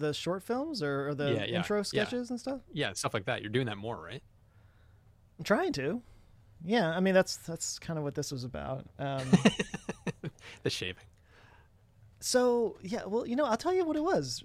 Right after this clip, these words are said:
Speaker 1: Um, okay. So, um, this buddy of mine,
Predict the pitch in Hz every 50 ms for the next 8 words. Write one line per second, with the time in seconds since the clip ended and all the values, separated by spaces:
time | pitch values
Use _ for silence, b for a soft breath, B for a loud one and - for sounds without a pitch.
0 | - - 180 175 175 175 175 175 170 - - - - - - - - - - -
1 | - - - - - - - - - - - - - - - - - - - -
2 | - - - - 127 - 185 - - - - b b b b b b - - -
3 | 196 196 190 185 180 170 - - - - - - - - - - 185 170 160 156
4 | 156 151 151 147 147 147 147 143 139 - - - - - - - - - - -
5 | - - - - - - - - 139 123 190 185 - 165 151 202 202 220 240 220
6 | 196 170 156 151 147 143 143 147 139 147 151 151